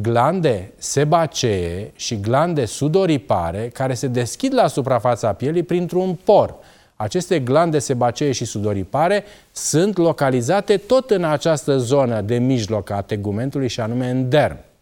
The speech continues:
Aceste glande, de exemplu glandele sudoripare, au rol în producerea sudorii, a transpirației.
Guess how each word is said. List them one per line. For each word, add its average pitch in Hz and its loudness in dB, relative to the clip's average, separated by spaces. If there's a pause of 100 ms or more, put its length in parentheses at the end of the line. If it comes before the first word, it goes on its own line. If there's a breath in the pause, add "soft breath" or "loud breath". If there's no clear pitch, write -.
(600)
Aceste 117 0
glande, 127 2
de 101 -4
exemplu 104 -4
glandele 110 -2
sudoripare, 95 -4
au 196 0
rol 175 2
în 233 0
producerea 240 0
sudorii, 202 0
a 143 0
transpirației. 175 -2